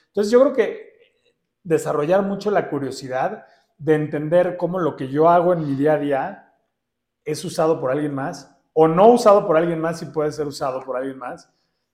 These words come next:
¿no? Entonces, yo creo que esta curiosidad, y a la vez, ya que tengo la curiosidad y ya que encuentro algunas ideas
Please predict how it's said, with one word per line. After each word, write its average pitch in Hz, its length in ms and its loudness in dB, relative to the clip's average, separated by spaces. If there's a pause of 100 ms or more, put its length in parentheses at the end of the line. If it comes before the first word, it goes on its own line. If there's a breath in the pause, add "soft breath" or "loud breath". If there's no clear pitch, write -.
¿no? 147 380 -2
Entonces, 165 720 -4
yo 165 100 2
creo 175 120 2
que 175 60 -6
esta 175 220 -4
curiosidad, 139 540 -8 (260 soft breath)
y 170 120 0
a 165 60 4
la 165 120 2
vez, - 460 -6 (100)
ya 143 280 -4
que 180 80 -6
tengo 170 240 -4
la 151 160 0
curiosidad 143 380 -6
y 135 80 -8
ya 139 180 -6
que 160 80 -14
encuentro 147 480 -8
algunas 139 460 -10
ideas 143 580 -6